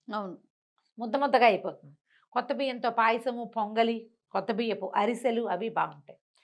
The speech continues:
Speaker 2: ఇంకా కాసిన బియ్యం పా-, బియ్యం ఉంటే నానబోసి మర్నాడు పొద్దున పిండి కొట్టి అరిసెలు చేయడానికి పెట్టుకున్నారు.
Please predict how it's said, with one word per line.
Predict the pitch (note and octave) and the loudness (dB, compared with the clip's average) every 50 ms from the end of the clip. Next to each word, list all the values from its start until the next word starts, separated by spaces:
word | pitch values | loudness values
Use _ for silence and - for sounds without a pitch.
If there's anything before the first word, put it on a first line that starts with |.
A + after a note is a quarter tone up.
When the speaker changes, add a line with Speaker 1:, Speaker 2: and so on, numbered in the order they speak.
| _ _ _ _ _ - | _ _ _ _ _ -8
Speaker 2:
ఇంకా | C4+ C4+ C4 | -6 -2 0
కాసిన | B3+ C4 B3+ A#3+ A#3 A#3 B3 A3+ A3 G#3+ G3+ | 4 6 6 6 6 4 0 -2 -2 -4 -4
బియ్యం | F#3+ G#3 G#3 G#3+ G3 | -4 -4 -4 -2 2
పా-, | G#3 G#3 G3 F#3 F#3 F#3 | 4 4 6 4 4 0
బియ్యం | F3+ G3+ G#3 A3 A3 A3 | -2 -4 -4 -4 -4 -6
ఉంటే | G#3 G3 G#3+ G#3 | -4 -2 -2 -2
నానబోసి | F#3 F3+ F#3 F#3 F#3+ G3+ G#3 G#3+ G#3 - D#4+ F4 F4 - _ _ - - G3+ | 0 0 -2 -2 -2 -2 -4 -6 -6 -6 -8 -8 -8 -10 _ _ -16 -6 -2
మర్నాడు | G#3+ A3 A3 A3+ A#3+ A#3 A3 A3 | 0 0 2 2 4 2 2 2
పొద్దున | - G#3+ G3 E3 G3+ G3 | 0 -2 -2 -2 -4 -6
పిండి | F#3 - A3 G#3 G3+ A#3 | -6 -4 -6 -6 -4 -4
కొట్టి | G#3 A#3 A3 A3+ G3+ F#3+ | -2 -2 -2 -2 -4 -4
అరిసెలు | - - G#3 G3 G3+ A#3 A3+ G3+ | 0 0 -2 0 0 -2 -2 0
చేయడానికి | G#3 F#3+ F#3+ G3 F#3 F#3+ F#3+ F#3+ | -2 0 2 0 0 0 -2 -8
పెట్టుకున్నారు. | G3 F3+ - - F#3 F3+ F#3+ G#3+ A#3 E4 | -10 -10 -10 -10 -12 -8 -6 -6 -6 -6